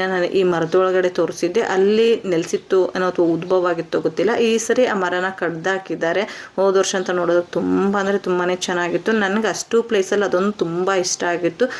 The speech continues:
So ಮನೆಗೆ ಬಂದು ಡ್ರೆಸ್ ಚೇಂಜ್ ಮಾಡ್ಕೊಂಡು ಊಟ ಮಾಡ್ಕೊಂಡು ಸ್ವಲ್ಪ ಹೊತ್ತು ರೆಸ್ಟ್ ಮಾಡಿ so ಊರಿಗೆ ವಾಪಸ್ ಹೊರಟಿದ್ದೀವಿ. ಊರಿಗೆ ವಾಪಸ್ ಹೋಗ್ತಿರೋದಕ್ಕೆ ಮಾವಂಗೆ ಸಿಟ್ಟು ಬೇರೆ ಬಂದಿತ್ತು. So ಅದರಲ್ಲೂ ಕೂಡ ನಾನೇನೋ ವಿಡಿಯೋ ಮಾಡಿ ನಗಿಸ್ಕೊಂಡು ಒಂದು ಫೋಟೋ ಎಲ್ಲ ತಕ್ಕೊಂಡು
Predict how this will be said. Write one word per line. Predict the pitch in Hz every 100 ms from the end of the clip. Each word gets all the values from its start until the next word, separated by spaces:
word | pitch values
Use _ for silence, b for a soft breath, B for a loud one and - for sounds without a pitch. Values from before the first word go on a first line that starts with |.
| B B -
So | 220
ಮನೆಗೆ | 202 185 190 180
ಬಂದು | 175 175 165 175 175 175
ಡ್ರೆಸ್ | 170 156
ಚೇಂಜ್ | - 190 185 180
ಮಾಡ್ಕೊಂಡು | 170 165 170 170
ಊಟ | 165 165 185
ಮಾಡ್ಕೊಂಡು | 190 180 170 - 165
ಸ್ವಲ್ಪ | 160 - 170
ಹೊತ್ತು | 160 -
ರೆಸ್ಟ್ | 160 - -
ಮಾಡಿ | 208 190 175 202
so | 247 - 196
ಊರಿಗೆ | 180 160 165 175 165
ವಾಪಸ್ | 156 147 160 170
ಹೊರಟಿದ್ದೀವಿ. | 160 156 156 160 202 233 B B B B -
ಊರಿಗೆ | 277 269
ವಾಪಸ್ | 254 240 233
ಹೋಗ್ತಿರೋದಕ್ಕೆ | 220 196 220 208 196 220
ಮಾವಂಗೆ | 214 202 185 190 185
ಸಿಟ್ಟು | 190 185 180 190
ಬೇರೆ | 185 185
ಬಂದಿತ್ತು. | 180 175 170 165 190
So | 208 202 190
ಅದರಲ್ಲೂ | 175 180 180 180
ಕೂಡ | 180
ನಾನೇನೋ | 185 180 175 180 175 175
ವಿಡಿಯೋ | 175 180 185 180
ಮಾಡಿ | 175 175 185
ನಗಿಸ್ಕೊಂಡು | 180 170 180 - 180 175 190
ಒಂದು | 185 175
ಫೋಟೋ | 180 175 175
ಎಲ್ಲ | 175
ತಕ್ಕೊಂಡು | 175 196 160 170 175 202